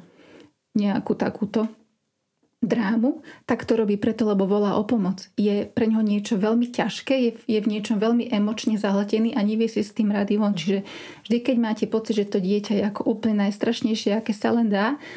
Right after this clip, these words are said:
tak vtedy úplne najviac potrebuje tú vašu pomoc. Hej, to aj som sa niekde stretla s takým nejakým výrokom, nepoviem ho asi úplne presne, ale že, mm, niečo v zmysle takom tam bolo napísané, že,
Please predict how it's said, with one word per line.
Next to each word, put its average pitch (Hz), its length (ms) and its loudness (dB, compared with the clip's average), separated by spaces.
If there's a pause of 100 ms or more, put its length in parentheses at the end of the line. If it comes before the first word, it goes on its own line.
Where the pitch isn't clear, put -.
(120)
tak 220 180 0
vtedy 202 240 0
úplne 262 400 0
najviac 226 300 2
potrebuje 196 520 0
tú 196 120 -2
vašu 190 320 -2
pomoc. 208 340 -4 (360)
Hej, 220 280 -2
to - 160 -2
aj 214 160 0
som 214 160 0
sa 208 160 -4
niekde 202 300 2
stretla 214 360 0
s - 120 -6
takým 202 300 -2
nejakým 202 280 -2
výrokom, 202 380 0
nepoviem 202 360 0
ho 202 120 2
asi 208 180 -2
úplne 208 240 -2
presne, 208 420 -2
ale 202 220 2
že, 208 120 -2 (580)
mm, - 340 0
niečo 226 220 0
v 202 100 0
zmysle 208 320 0
takom 208 380 -2
tam 208 260 0
bolo 202 220 2
napísané, 202 640 0
že, 190 320 -2